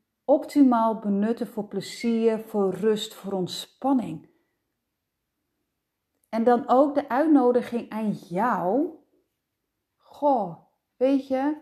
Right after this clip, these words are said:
hoe kan jij meer rust en ontspanning, plezier ervaren in die andere negenenveertig weken of die vijftig weken?" En dat we niet maar zeven of acht of twee weken, drie weken vakantie hebben.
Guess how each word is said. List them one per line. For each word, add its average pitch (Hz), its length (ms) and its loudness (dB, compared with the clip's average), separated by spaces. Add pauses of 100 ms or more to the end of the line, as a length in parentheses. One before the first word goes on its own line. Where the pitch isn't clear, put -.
hoe 370 300 2
kan 339 280 2
jij 247 440 0
meer 254 440 0
rust 247 420 -8
en 226 60 -10
ontspanning, 226 760 -8
plezier 240 920 -2 (2000)
ervaren 262 840 0
in 277 140 4
die 269 260 0
andere 381 420 2
negenenveertig 269 840 0
weken 240 480 -2
of 220 140 -6
die 226 140 -8
vijftig 233 580 -6
weken?" 214 560 -4 (2000)
En 262 100 0
dat 302 140 2
we 302 60 4
niet 294 320 6
maar 285 180 2
zeven 277 420 0
of - 160 -16
acht 262 360 -10
of - 120 -10
twee - 320 -6
weken, 247 360 0
drie 240 200 -4
weken 233 280 -4
vakantie 240 600 -6
hebben. 185 460 -10